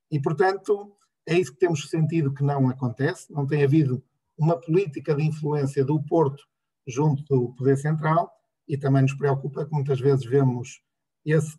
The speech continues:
queixume nos, nos mídias, no espaço comentário do Presidente,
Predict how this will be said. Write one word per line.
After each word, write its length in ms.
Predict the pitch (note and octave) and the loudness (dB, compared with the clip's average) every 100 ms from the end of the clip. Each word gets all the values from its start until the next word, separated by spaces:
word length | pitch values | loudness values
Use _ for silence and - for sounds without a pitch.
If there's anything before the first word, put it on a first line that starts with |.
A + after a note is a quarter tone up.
| _ | _
queixume 680 | E3+ E3 - F3+ E3 C3 A2 _ _ | -2 -2 0 2 4 2 0 _ _
nos, 360 | B2+ B2 A#2 - | -8 -6 -8 -10
nos 220 | A#2+ G#2+ | -12 -6
mídias, 380 | B2 F#3 F#3 D3 | 0 2 2 4
no 80 | C3+ | 2
espaço 400 | A#2+ - C3+ - | 0 -2 -2 -2
comentário 580 | - C#3 C3+ C#3 C#3 B2 | -4 2 2 2 0 0
do 100 | A#2+ | -4
Presidente, 540 | C#3 B2 C3+ C#3+ C#3+ | -4 0 2 0 -4